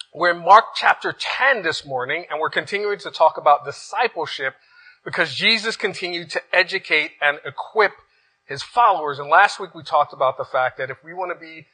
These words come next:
disciples, we have to understand that being a disciple of Jesus meant you were a lifelong learner.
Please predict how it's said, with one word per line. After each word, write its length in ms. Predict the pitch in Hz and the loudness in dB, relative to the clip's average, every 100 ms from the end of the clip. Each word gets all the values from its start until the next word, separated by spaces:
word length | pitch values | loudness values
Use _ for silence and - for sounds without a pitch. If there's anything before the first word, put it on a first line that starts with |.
| _ _ - | _ _ -16
disciples, 760 | 143 - 226 - 165 156 139 | -10 -4 -2 -2 -4 -6 -8
we 120 | 160 | -2
have 120 | 175 - | 0 0
to 60 | |
understand 400 | 180 175 - 160 | -4 -6 -8 -6
that 120 | 156 139 | -6 -6
being 200 | 180 208 | -4 -4
a 60 | |
disciple 720 | 175 160 - - 175 175 202 | -4 -6 0 6 6 4 -2
of 120 | 196 139 | -2 -4
Jesus 440 | 147 147 160 156 | -12 -12 -14 -8
meant 240 | 165 160 | -4 -4
you 80 | 165 | -6
were 260 | 165 160 160 160 | -6 -6 -2 -4
a 140 | 143 | -4
lifelong 1700 | 139 147 170 208 - - _ _ _ _ 139 156 165 165 165 165 165 | -2 4 4 4 -6 -20 _ _ _ _ _ 0 4 4 2 -2 -16
learner. 400 | 151 151 147 127 | -10 -4 -4 -4